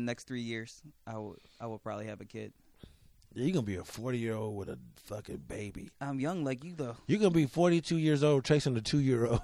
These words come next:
Speaker 1: But I'm young.
Speaker 2: <laughs>
Speaker 1: I'm young at heart. I'm youthful.
Speaker 2: Uh, I don't think you've been around enough th-, three-year-olds.
Speaker 1: I have. I mean, I'm
Speaker 2: Man, that sh-, I'm, man, that shit is crazy.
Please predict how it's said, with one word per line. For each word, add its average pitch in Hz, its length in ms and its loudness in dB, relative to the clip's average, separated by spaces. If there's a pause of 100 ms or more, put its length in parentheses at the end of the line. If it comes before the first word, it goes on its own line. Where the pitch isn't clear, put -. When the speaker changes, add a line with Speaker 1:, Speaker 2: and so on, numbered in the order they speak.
Speaker 1:
But 156 140 4
I'm 143 140 6
young. 175 360 4
Speaker 2:
<laughs> 123 40 -14
Speaker 1:
I'm 135 100 -10
young 180 200 -4
at 156 100 -6
heart. 185 200 -2
I'm 120 120 -2
youthful. 131 480 -8 (680)
Speaker 2:
Uh, 101 1080 -2
I 135 100 4
don't 185 140 10
think 139 160 4
you've 143 100 4
been 131 140 4
around 127 220 2
enough 123 340 0
th-, 120 180 -8
three-year-olds. 113 800 0 (160)
Speaker 1:
I 127 60 -8
have. 98 460 -10 (140)
I 117 60 -16
mean, 120 140 -12
I'm 120 160 -12
Speaker 2:
Man, 127 220 4
that 175 180 6
sh-, - 120 -4
I'm, 135 280 2
man, 135 500 4
that 156 240 6
shit 120 240 0
is 107 240 2
crazy. 135 840 0